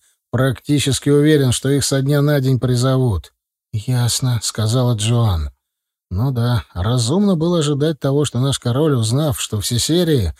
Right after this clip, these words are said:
расширили мобилизацию, займется тем же и у нас. Как ему иначе надеяться противостоять сесерийцам? Скорее всего, коснется это и Академии, и третий курс тогда призовут точно.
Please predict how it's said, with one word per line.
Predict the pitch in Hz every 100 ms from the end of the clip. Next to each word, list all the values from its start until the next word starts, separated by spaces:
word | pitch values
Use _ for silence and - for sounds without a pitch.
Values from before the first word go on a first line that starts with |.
| - _
расширили | 101 120 - - 151 151 139
мобилизацию, | 131 135 131 127 120 143 160 - 143 135
займется | 120 127 135 151 - 123
тем | - 131 123
же | 123
и |
у | 123 123
нас. | 120 90 - - _ _ _ _
Как | - 92 80
ему | 90 101
иначе | 113 120 104 113
надеяться | 113 110 123 113 120
противостоять | 107 113 120 117 - 135 135 110
сесерийцам? | 113 - 139 135 107 - 80 73 - _ _ _ -
Скорее | - 135 180 165
всего, | - 139 156
коснется | 117 - 135 151 - 110
это | 120 123
и | 120
Академии, | 127 131 123 107 120 113 104 101
и |
третий | - 131 160 - 131
курс | - 139 -
тогда | 135 123 135
призовут | 123 127 120 123 143 147 _
точно. | 123 117 98 101 92